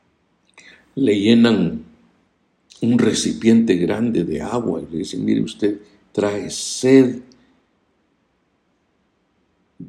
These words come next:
llénese, llénese de agua, que usted se satisfaga",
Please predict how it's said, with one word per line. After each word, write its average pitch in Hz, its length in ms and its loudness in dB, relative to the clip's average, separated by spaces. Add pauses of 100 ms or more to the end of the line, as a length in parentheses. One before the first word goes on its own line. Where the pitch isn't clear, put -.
llénese, 156 960 4 (1300)
llénese 95 600 -4
de 78 180 -4
agua, - 480 -6 (2250)
que - 100 -4
usted 127 300 2
se 123 160 0
satisfaga", - 1300 -4